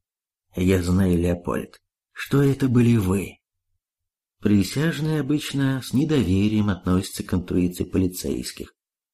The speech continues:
спокойно ответил я, хоть сердце так и дрогнуло, а на спине выступила испарина.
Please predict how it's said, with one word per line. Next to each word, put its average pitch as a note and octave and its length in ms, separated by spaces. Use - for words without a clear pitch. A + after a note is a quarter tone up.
спокойно C#3 580
ответил B2 360
я, F2+ 320
хоть - 260
сердце C#3 360
так - 300
и G#2 40
дрогнуло, C3 640
а A2 120
на G#2+ 120
спине A#2+ 440
выступила A#2+ 520
испарина. G2+ 920